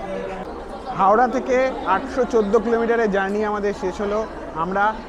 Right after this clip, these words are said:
পৌঁছে গেলাম প্রয়াগরাজ জংশনে। প্রয়াগরাজ জংশনে এই ট্রেনটির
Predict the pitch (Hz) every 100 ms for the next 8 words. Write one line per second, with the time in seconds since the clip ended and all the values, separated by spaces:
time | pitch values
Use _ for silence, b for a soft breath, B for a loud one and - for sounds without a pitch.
0 | - 180 180 196 190 196 214 - - -
1 | 190 196 185 190 185 170 175 170 156 120
2 | - - - - - 160 220 247 226 202
3 | 202 233 220 240 202 185 214 - 196 196
4 | 220